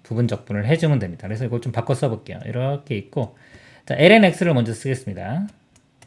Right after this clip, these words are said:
자, 엘 엔 엑스 곱하기, 이것도 그냥 전개시킬게요. 이 엑스 마이너스 이의 디엑스. 이렇게 한 다음에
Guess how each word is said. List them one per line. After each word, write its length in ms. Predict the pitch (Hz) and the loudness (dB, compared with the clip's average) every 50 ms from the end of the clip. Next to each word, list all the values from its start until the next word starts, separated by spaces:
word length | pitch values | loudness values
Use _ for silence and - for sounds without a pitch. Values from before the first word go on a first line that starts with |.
| _ _ _ _ - _ - - - _ _ _ - _ _ _ - _ _ _ _ | _ _ _ _ -20 _ -20 -20 -20 _ _ _ -20 _ _ _ -20 _ _ _ _
자, 120 | _ - - | _ -12 -2
엘 180 | - 131 135 147 | 0 2 4 6
엔 160 | 156 160 160 | 6 6 4
엑스 720 | 135 123 120 - - - - 185 202 214 226 233 240 240 240 | 4 2 0 -2 -6 -2 2 6 6 8 8 8 6 4 2
곱하기, 680 | - - 123 - - - 131 120 110 98 90 98 95 95 | -2 -4 -4 -2 2 2 4 4 4 2 -2 -4 -4 -4
이것도 480 | 98 104 101 117 113 - - - 165 160 | -4 -4 -4 -6 -8 -8 -8 -6 -4 -2
그냥 160 | 151 139 127 | -2 -2 -4
전개시킬게요. 640 | - - 117 120 123 117 120 - 113 - - - 98 | -4 -2 -2 0 -2 -2 -4 -10 -16 -14 -12 -10 -6
이 180 | 107 120 131 143 | -2 0 2 4
엑스 340 | 151 156 156 - - - 151 | 4 2 0 -4 -8 -6 -4
마이너스 600 | 143 139 127 113 110 113 113 113 117 - - - | 0 2 2 2 2 0 0 -2 -4 -6 -8 -4
이의 520 | 117 113 120 139 170 196 214 220 226 214 | -2 0 2 4 4 6 6 6 4 2
디엑스. 520 | - - 127 120 117 113 110 - - - 107 | 0 0 2 2 2 0 0 -6 -12 -14 -14
이렇게 200 | 110 104 - - | -14 -14 -12 -6
한 120 | - 131 135 | -4 -2 2
다음에 560 | 127 135 127 131 151 190 214 233 240 233 - | 2 4 4 4 4 4 4 4 2 0 -4